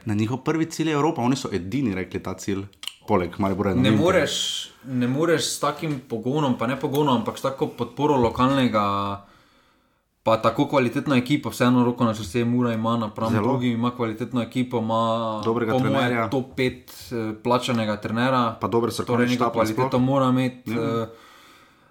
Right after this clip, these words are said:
Speaker 2: zdaj pa, da ti celo sezono ponavljaš, da se ne boriš za Evropo.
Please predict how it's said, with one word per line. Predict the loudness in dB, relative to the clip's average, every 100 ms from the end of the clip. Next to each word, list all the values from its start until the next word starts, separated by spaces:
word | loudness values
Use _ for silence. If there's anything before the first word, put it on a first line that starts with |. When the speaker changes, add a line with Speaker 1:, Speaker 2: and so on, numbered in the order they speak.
| _ -18
Speaker 2:
zdaj | -8 -2 0
pa, | 2
da | 0 0
ti | -2 -6
celo | -6 0 0 0
sezono | 0 0 0 0
ponavljaš, | 0 2 2 2 0 -4 -8 -10 -14 -18 -8
da | -4 -2 0
se | -2 -4 -2 -2
ne | -2 -2 0
boriš | 0 -2 -2
za | -2
Evropo. | 0 0 -2 -2 -2 -2 -4